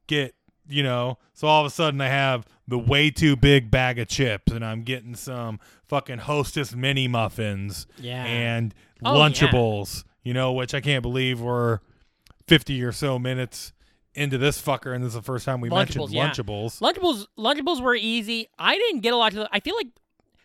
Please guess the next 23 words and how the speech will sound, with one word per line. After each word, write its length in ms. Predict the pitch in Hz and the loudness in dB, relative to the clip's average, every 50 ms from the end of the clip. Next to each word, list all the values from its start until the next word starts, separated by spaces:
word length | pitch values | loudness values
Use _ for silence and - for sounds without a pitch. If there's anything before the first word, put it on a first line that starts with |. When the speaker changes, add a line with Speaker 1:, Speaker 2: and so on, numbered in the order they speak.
| _ _ _ _ | _ _ _ _
Speaker 2:
there 100 | - 269 | -2 2
are 120 | 349 508 494 | 2 2 2
a 40 | 415 | 0
lot 200 | 277 269 285 320 | -2 0 0 0
of 80 | 302 - | 0 0
things 220 | 311 311 262 208 | -2 -4 -2 0
I 80 | 240 233 | 0 0
associate 540 | 220 202 - - 190 185 190 - 214 196 190 | 0 0 -2 -2 -2 -2 -2 -2 -2 -2 -2
with 180 | 180 175 - | -2 -6 -6
rich 340 | 123 117 143 156 - - - | -6 -6 -8 -8 -8 -10 -10
kids, 460 | - 190 196 202 208 214 - - - _ _ _ _ _ _ _ _ | -6 -6 -6 -6 -6 -10 -16 -20 -20 _ _ _ _ _ _ _ _
and 140 | 208 190 180 143 113 - - - _ _ | 4 6 6 6 6 4 -2 -6 _ _
Speaker 1:
Yeah. 80 | - 214 - - - | -20 -20 -20 -6 -6
Speaker 2:
Capri 400 | 220 190 - - 247 285 320 311 | -6 -4 -2 0 0 0 0 0
Sun 300 | - - 247 226 240 240 | -2 0 0 2 2 2
and 120 | 220 185 | 0 0
Lunchables 680 | 170 170 190 196 - 190 165 143 156 139 131 127 120 - - | 0 0 0 0 -2 -6 -4 -4 -4 -4 -4 -6 -8 -6 -4
are 120 | 165 156 | -4 -4
two 240 | 147 - - 196 175 | -4 -4 -2 -2 0
of 60 | 160 | 0
those 200 | 147 139 135 - | 0 -2 -4 -4
things 280 | - 143 123 123 - - | -8 -10 -10 -10 -6 0
where 240 | 196 202 202 190 | 2 4 4 4